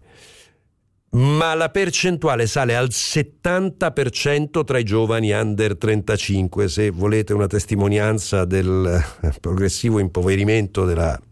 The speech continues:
generazione più giovane, eccola qua. Certificando come la rete familiare continui a giocare un ruolo cruciale per mettere su famiglie, per alleviare le condizioni di vulnerabilità abitativa. Ancora, ehm,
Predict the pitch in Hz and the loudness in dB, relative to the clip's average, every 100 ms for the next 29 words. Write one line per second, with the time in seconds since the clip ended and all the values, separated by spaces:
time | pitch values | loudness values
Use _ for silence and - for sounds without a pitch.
0 | 87 80 87 101 90 113 107 127 113 92 | -6 -2 0 0 0 0 0 0 0 0
1 | 90 80 - 101 - 95 - 87 73 - | 0 -2 -2 -2 0 -2 0 0 0 -2
2 | - - - - 113 117 117 151 135 117 | -10 -14 -10 -4 -2 0 0 0 0 0
3 | 117 127 135 120 120 135 147 120 107 139 | 0 0 0 0 0 2 0 0 0 0
4 | 117 110 120 120 110 143 127 - 127 127 | 0 0 0 0 0 0 -2 -2 -2 0
5 | - 120 98 101 110 104 107 107 101 101 | -2 -2 -2 -2 0 0 0 0 -2 0
6 | 107 131 131 110 107 95 101 101 104 123 | 0 0 0 2 0 0 0 0 0 0
7 | 113 101 107 101 - 131 104 92 131 151 | 0 0 0 -2 0 0 0 0 0 2
8 | 139 135 123 117 107 107 104 - 123 123 | 2 0 0 -2 -2 -2 -2 0 -2 -2
9 | _ - 113 104 95 104 90 95 90 87 | _ -6 -4 -2 -2 -2 -2 -2 0 0
10 | 85 - - - - - - _ _ _ | -2 -8 -16 -16 -18 -20 -20 _ _ _
11 | _ _ _ - 123 127 156 165 160 151 | _ _ _ -2 0 0 2 2 2 0
12 | 147 - - 123 120 117 113 | -2 -6 -2 2 2 2 0